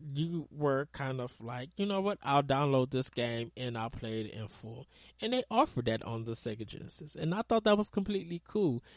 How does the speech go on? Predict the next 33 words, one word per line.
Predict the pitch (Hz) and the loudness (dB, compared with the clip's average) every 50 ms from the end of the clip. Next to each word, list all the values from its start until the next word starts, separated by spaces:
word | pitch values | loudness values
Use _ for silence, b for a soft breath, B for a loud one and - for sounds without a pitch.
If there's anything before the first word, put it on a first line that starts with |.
| B B B | B B B
during | 135 127 123 123 | -4 -4 -2 -2
the | 120 | -4
Sega, | 117 - - 120 113 117 120 120 _ _ _ - | -4 -4 -4 -4 -4 -6 -10 -12 _ _ _ -12
uh, | 120 117 113 110 110 110 - _ - | -8 -8 -6 -6 -8 -10 -12 _ -8
during | 127 123 117 110 | -8 -6 -6 -6
the | 120 | -8
Sega | 117 - 120 104 104 - - | -10 -10 -10 -12 -14 -18 -14
Channel. | - - - - 120 - _ _ B B B B B B B B | -14 -14 -14 -14 -20 -20 _ _ B B B B B B B B
So | - - 220 220 214 208 - - _ - - 196 | -2 0 2 2 2 0 -4 -14 _ -20 -10 2
that's | 190 220 269 - - - | 4 6 6 6 4 4
it | 220 220 - _ - 180 | 4 4 4 _ -10 -8
pretty | - - 202 202 208 | 2 2 4 4 4
much | 202 196 196 180 - | 2 2 0 0 0
for | - - 196 | 0 -2 0
the | 190 | 0
Sega | 196 - - 208 196 - 202 | 0 -2 -2 -2 -2 -2 -2
Channel. | - - - 226 226 233 233 240 B B B B B - | -2 -2 -4 -2 -2 -2 -4 -6 B B B B B 6
And | 185 175 185 | 8 8 8
when | 196 220 220 | 8 8 6
I | 220 | 4
come | - - 233 254 | 2 0 -2 0
back, | 247 262 262 - - | 0 0 0 0 -4
we're | 233 | -2
gonna | 214 226 226 220 | 2 2 2 4
get | 214 226 220 220 | 4 2 2 2
to | - 240 | 2 0
the | 220 214 208 | 2 2 2
last | 202 196 196 196 208 214 214 - - | 4 4 4 4 4 2 0 0 2
section | 208 208 208 - - - 208 208 202 | 2 2 2 2 0 2 2 0 2
by | 180 160 143 156 | 2 4 4 4
just | - - 277 262 - - | 2 0 -4 -4 -2 2
looking | 269 277 - 254 254 247 | 0 0 2 2 -2 2
back | 214 220 202 202 - | 2 2 2 2 0